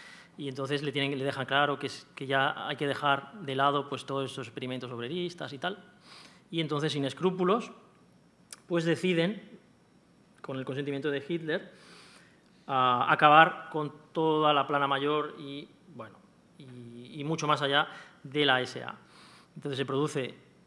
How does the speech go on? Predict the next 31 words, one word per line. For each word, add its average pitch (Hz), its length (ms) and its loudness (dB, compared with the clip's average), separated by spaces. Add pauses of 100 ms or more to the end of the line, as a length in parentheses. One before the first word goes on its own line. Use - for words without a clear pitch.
(120)
ah, 110 640 -8 (160)
el 139 120 -10
asesinato 135 680 -2 (380)
de 143 280 -2
Ernest 139 300 -2
Röhm, 233 320 6
en 131 80 -10
lo 120 120 -8
que 123 80 -12
se - 120 -12
llama, 123 220 -6
pues, 123 220 -8
la 127 140 -6
Noche 147 260 -4
de 147 60 0
los 139 100 -4
Cuchillos 151 300 -8
Largos, 185 480 0 (100)
también 143 260 -2
el 131 100 -4
Putsch 190 280 -2
de 160 120 -2
Röhm 165 260 -4
o 165 300 -4
el 143 100 -10
nombre 139 180 -6
menos 139 160 -6
conocido 143 340 -4
de 139 40 0
Operación 131 340 -8
Colibrí, 135 420 -4